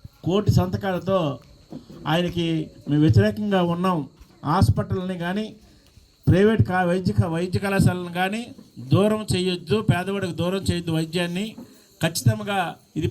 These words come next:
ప్రభుత్వమే నడపాలని ఒక సంఘీభావంగా దీని మీద సంతకం పెట్టాలి. సంతకం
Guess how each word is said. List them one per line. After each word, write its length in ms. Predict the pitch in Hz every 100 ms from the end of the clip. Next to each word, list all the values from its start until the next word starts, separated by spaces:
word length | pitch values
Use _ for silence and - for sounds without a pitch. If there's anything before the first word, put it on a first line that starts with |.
| -
ప్రభుత్వమే 420 | - 202 208 214 196
నడపాలని 560 | 180 185 190 185 165 160 - _ _ - 151
ఒక 100 | 151 160
సంఘీభావంగా 680 | 175 214 214 202 185 180 190 180
దీని 120 | 165 165
మీద 100 | 147
సంతకం 280 | 151 156 165 143
పెట్టాలి. 280 | 139 120 110 - - 117 - - - _ _ - - -
సంతకం 360 | 180 175 240